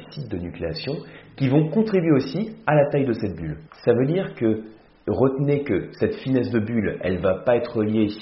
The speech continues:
à la qualité du champagne, mais plutôt à son âge. Parce que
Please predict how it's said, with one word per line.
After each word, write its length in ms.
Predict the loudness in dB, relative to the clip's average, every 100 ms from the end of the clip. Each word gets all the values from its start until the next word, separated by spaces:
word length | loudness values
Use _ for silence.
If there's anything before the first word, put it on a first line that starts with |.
| -18 -20 -6
à 80 | -4
la 160 | -4 -2
qualité 360 | 0 0 -4
du 100 | -8
champagne, 520 | -4 -4 0 0 0 -4
mais 120 | -6
plutôt 340 | -6 -8 -2 0
à 60 |
son 280 | 0 -2 2
âge. 420 | 2 0 -4 -10 -16 -20 _ -20 -20 -20 -8
Parce 160 | -6
que 100 | -2